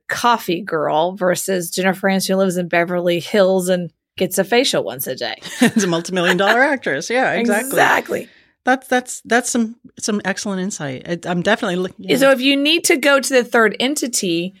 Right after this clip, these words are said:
Speaker 1: for yourself as a salesperson, you can, like, move yourself into an act, into a, a role.
Speaker 2: Okay.
Speaker 1: And you're probably thinking, "Where is she getting with this?" Believe me, I have <laughs> the hard, it, I've, so here's, here's
Speaker 2: Sure.
Speaker 1: why I say this. Okay. This is my, no kidding. This is what happened.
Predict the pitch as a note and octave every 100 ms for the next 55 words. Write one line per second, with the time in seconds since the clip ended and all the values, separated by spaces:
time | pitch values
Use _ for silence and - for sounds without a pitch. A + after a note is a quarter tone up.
0 | _ - G#3+ F#3 F#3+ - B3 A#3+ A#3 F#3
1 | F3 E3 G#3+ A3 A3+ - E3+ D#3 E3+ E3
2 | D#3+ A#3 B3 - - - _ - F#3+ G#3
3 | G3 G3+ F#3+ G3 F#3+ F3 F3+ F3 E3+ E3
4 | - F#3 G3 - F3+ D#3+ F3 E3 - D#3+
5 | D#3+ E3 F3+ D#3 - - _ _ _ A#3+
6 | - - - _ _ _ - B3 C4+ E4+
7 | F#4 B3+ G3+ F3+ F#3 G#4+ - G#3 G#3 G#3+
8 | F#3+ E3+ - C4 B3 - - B3 C4+ D4
9 | A3+ _ _ _ _ - - B3+ G#3 C4
10 | C4+ C#4+ - - - - C#4 - B3 D4
11 | F#4 E4 D#4 - A#3 C#4 C#4 _ - A#3
12 | A3 G3 E3 F3 F3 - - F#3 E3+ -
13 | - G3+ G3+ G3 F3 E3+ - - - -
14 | _ _ _ - G3 G3 G3 F#3+ E3 D#3+
15 | E3 E3 D3 D#3 -